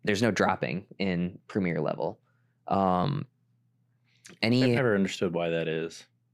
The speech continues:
Speaker 1: Yeah, neither do I. But, um, I think it's probably has something to do with the contracts that we, we had signed with M L P and
Speaker 2: Yeah,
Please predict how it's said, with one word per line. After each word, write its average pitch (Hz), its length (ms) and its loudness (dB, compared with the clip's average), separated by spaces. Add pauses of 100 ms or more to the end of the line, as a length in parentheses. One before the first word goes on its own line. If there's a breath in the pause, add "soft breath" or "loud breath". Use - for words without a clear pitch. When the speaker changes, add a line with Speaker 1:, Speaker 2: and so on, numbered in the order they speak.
(240)
Speaker 1:
Yeah, 104 200 2
neither 101 180 4
do 90 100 2
I. - 240 0 (280)
But, - 320 0
um, 50 540 -4
I 104 60 -2
think 107 140 0
it's - 180 -4
probably 107 260 4
has 95 140 2
something 90 220 -2
to 90 40 -4
do 90 100 0
with 87 100 -4
the - 60 -6
contracts - 600 -4
that - 140 -2
we, - 340 -2 (420 loud breath)
we 95 200 2
had 90 260 0 (100)
signed 87 420 0
with 90 300 -2
M 92 120 -2
L 87 100 -2
P 90 360 0
and 87 240 -4 (1120)
Speaker 2:
Yeah, 80 240 -2